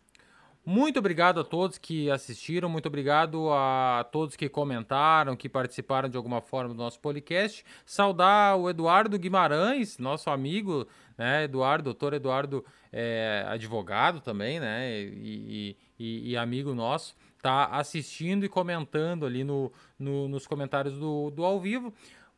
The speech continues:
Muito obrigado a todos. Assista os cortes do podcast no Instagram e no Facebook diariamente. Todo dia sai um pedacinho do que a gente fala aqui,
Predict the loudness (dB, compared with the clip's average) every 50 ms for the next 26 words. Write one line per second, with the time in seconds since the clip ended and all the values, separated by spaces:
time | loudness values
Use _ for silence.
0 | _ _ 0 0 2 2 2 2 2 4 6 6 6 4 2 0 0 0 2 2
1 | 2 2 2 2 2 2 -2 -4 -4 -2 -2 -2 -2 0 2 4 4 4 4 2
2 | -2 -8 -10 -12 -2 2 6 8 8 8 6 4 -2 -6 -8 -6 -4 -2 -2 -2
3 | -2 -2 -2 -2 0 2 0 0 -2 -4 -6 -4 -2 -2 -2 -2 0 0 0 0
4 | 0 0 2 2 2 0 -2 -2 -2 -2 0 -2 -2 -2 -4 -4 -4 -6 -6 -4
5 | -2 -2 -2 -2 -4 -6 -6 -6 -2 0 2 2 2 2 2 0 0 0 -2 -2
6 | 0 0 0 0 -2 -4 -4 -2 -4 -2 0 0 0 0 0 -2 -4 -2 -2 -4
7 | -4 -4 -4 -2 -2 0 0 -2 -4 -4 -4 -6 -8 -8 -6 -4 -2 -2 -2 -2
8 | -4 -4 -4 -4 -4 -4